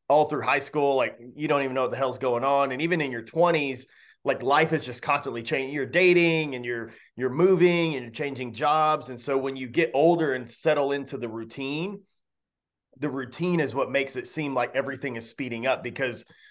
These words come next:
not necessarily that it's Groundhog Day, but there's a routine to your day.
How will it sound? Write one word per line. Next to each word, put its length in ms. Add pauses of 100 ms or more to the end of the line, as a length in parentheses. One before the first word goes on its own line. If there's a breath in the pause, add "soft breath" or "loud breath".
(140 soft breath)
not 120
necessarily 480
that 160
it's 140
Groundhog 600
Day, 360 (200 loud breath)
but 120
there's 160
a 40
routine 400
to 100
your 160
day. 280